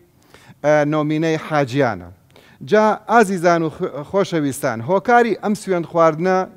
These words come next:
چییە؟ خوای متعال بۆ سوێن بەم کاتە دەخوات. بۆ ئەم دە ڕۆژە زۆر گرنگە بەلای خوای متعالەوە سوێندی پێدەخوات. یەکەم هۆکار ئەوەیە کە: «وما ذلك إلا لعظيم قدر هذه الأيام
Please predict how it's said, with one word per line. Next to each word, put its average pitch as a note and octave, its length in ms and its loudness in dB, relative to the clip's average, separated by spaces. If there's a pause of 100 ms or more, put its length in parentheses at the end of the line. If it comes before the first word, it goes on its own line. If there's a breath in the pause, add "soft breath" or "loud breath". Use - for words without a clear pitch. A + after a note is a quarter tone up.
چییە؟ E3+ 300 2 (400 soft breath)
خوای D#3+ 260 -2
متعال E3+ 560 2 (260)
بۆ F#3 220 0
سوێن F3+ 260 -2 (100)
بەم F#3 180 2 (680 soft breath)
کاتە D#3+ 280 4 (100)
دەخوات. C#3+ 460 0 (540 soft breath)
بۆ G3 100 2 (100)
ئەم G3+ 200 2
دە E3+ 160 2
ڕۆژە D#3+ 360 0
زۆر F#3+ 220 0
گرنگە F3+ 400 0
بەلای E3 320 2
خوای F3 280 -2
متعالەوە D#3 720 2
سوێندی E3 380 -2
پێدەخوات. B2 520 -4 (420 soft breath)
یەکەم A3 260 4 (100)
هۆکار G3 360 6 (100)
ئەوەیە F3 440 6
کە: F#3 140 6 (520 loud breath)
«وما G3 280 6
ذلك D#3+ 440 4
إلا D#3+ 480 4
لعظيم D#3 680 2 (320 soft breath)
قدر E3+ 360 2
هذه E3 460 2
الأيام E3 440 2